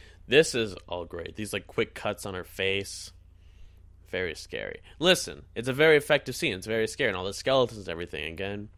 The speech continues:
great production design. And this grandpa, like, one of the scariest things. 'Cause it, it doesn't really make sense. Like, that should not be happening. And that's, 'cause that's, like, the one thing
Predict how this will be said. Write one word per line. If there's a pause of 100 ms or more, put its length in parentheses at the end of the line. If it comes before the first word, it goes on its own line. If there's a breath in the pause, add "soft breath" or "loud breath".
(320 soft breath)
great
production
design. (1900 loud breath)
And
this
grandpa, (1500)
like, (580)
one
of
the
scariest
things.
'Cause
it,
it
doesn't
really
make
sense.
Like,
that
should
not
be
happening. (540 soft breath)
And
that's,
'cause
that's, (160)
like,
the
one
thing